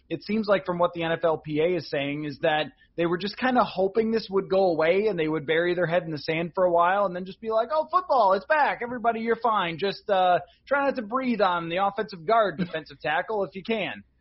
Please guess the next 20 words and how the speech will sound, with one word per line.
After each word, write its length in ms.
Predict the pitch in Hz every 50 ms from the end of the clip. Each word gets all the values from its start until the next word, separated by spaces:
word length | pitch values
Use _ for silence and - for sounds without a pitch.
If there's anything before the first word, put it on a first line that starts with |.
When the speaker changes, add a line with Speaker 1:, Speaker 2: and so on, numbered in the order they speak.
| _ _ _ _ _
Speaker 1:
I 60 | 180
mean, 240 | 202 214 208 208 185 190 214
it 160 | 214 214 202 -
just 180 | 240 247 -
seems 180 | - 269 247 254
like 100 | 262 220
they 100 | 254 247
were 160 | 247 240 247
unprepared 800 | 247 247 240 240 214 - - 185 208 285 339 311 214 165 135 123 _
for 360 | - 165 170 170 175 165 160 - _ _ _ _
how 380 | _ 180 190 208 214 208 175 143 123
big 200 | 123 190 220 214
of 80 | 202 190
a 60 | 170
task 360 | - - 208 208 214 208 185 - _ 160
this 180 | 175 180 - -
was 140 | 185 170 139
going 300 | 185 185 185 180 170 156
to 60 | 139
be. 360 | 123 214 247 214 151 - _